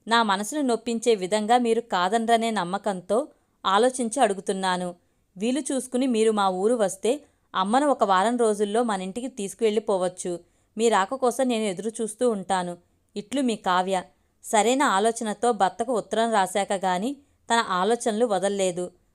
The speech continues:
తృప్తిగా గాలి పీల్చుకుని భర్తకు ఈమెయిల్ చేసింది. మెయిల్లో భార్య అక్షరబద్ధం చేసిన భార్య మనసును అర్థం చేసుకున్నాడు కావ్య భర్త. నిజమే కదా, ఇన్నాళ్ళు నాకు ఈ ఆలోచన ఎందుకు రాలేదు? అప్పటి వరకు తనకి రాని ఆలోచనకు సిగ్గుగా అనిపించిన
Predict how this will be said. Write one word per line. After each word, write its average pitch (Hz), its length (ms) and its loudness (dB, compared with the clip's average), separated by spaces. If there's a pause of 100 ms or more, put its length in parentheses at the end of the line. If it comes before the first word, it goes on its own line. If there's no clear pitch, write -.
(160)
తృప్తిగా 254 380 0
గాలి 220 340 2
పీల్చుకుని 226 600 -6 (300)
భర్తకు 196 320 -2
ఈమెయిల్ 226 460 -2
చేసింది. 180 560 -4 (460)
మెయిల్లో 254 400 4
భార్య 208 300 4
అక్షరబద్ధం 220 760 2 (100)
చేసిన 202 280 -4
భార్య 180 360 0
మనసును 202 400 -6
అర్థం 208 420 -4
చేసుకున్నాడు 185 580 -4
కావ్య 190 360 0
భర్త. 175 440 -2 (460)
నిజమే 214 340 -2
కదా, 208 320 0 (400)
ఇన్నాళ్ళు 262 380 4
నాకు 202 340 0
ఈ 220 40 2
ఆలోచన 214 380 0
ఎందుకు 214 320 -2
రాలేదు? 190 500 2 (440)
అప్పటి 262 300 0
వరకు 247 280 2
తనకి 208 340 -2
రాని 196 240 0
ఆలోచనకు 214 760 -2
సిగ్గుగా 202 440 -2
అనిపించిన 196 640 -4